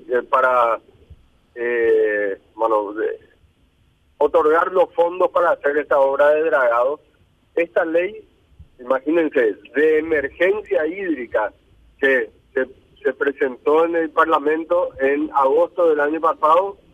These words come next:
se promulgó recién hace dos o tres semanas atrás. O sea, casi un año más tarde,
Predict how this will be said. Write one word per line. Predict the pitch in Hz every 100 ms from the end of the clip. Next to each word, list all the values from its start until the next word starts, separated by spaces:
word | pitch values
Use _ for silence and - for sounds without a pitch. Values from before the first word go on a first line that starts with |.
| _ _ _ _ _ _
se | 156
promulgó | 151 170 170 165 143 135 151 175
recién | 175 170 - 190 208 233 247 165
hace | 160 175
dos | 151 160
o | 165
tres | - 160 147
semanas | 143 143 143
atrás. | 139 - 85
O | - _ - - _ _ _ _ _ _ _ _ -
sea, | 123 - -
casi | 156 - 185
un | 165 170
año | 170 175
más | 160 160 -
tarde, | 156 160 180 202